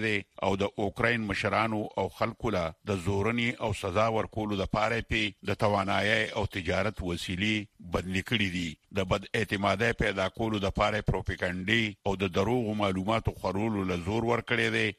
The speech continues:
دین علاوه د اوکراین د اهمې بنیادي اډانې د دانه وانه کولو لپاره سایبر حملې هم توندې کړي دي. روس د تیر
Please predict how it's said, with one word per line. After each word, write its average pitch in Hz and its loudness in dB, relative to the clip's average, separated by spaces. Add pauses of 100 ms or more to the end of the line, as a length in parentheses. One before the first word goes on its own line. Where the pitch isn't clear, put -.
(180)
دین 135 4
علاوه 104 2 (100)
د 117 -2 (140)
اوکراین 110 0
د 104 -2 (120)
اهمې 113 -2
بنیادي 95 -2
اډانې 98 0
د 90 -2
دانه 98 0
وانه 92 -2 (120)
کولو 101 -2
لپاره 107 2 (300)
سایبر 120 2
حملې 98 0 (100)
هم 101 -2 (140)
توندې 98 -2
کړي 117 4
دي. 92 0 (380)
روس 143 2 (100)
د 135 2
تیر 151 2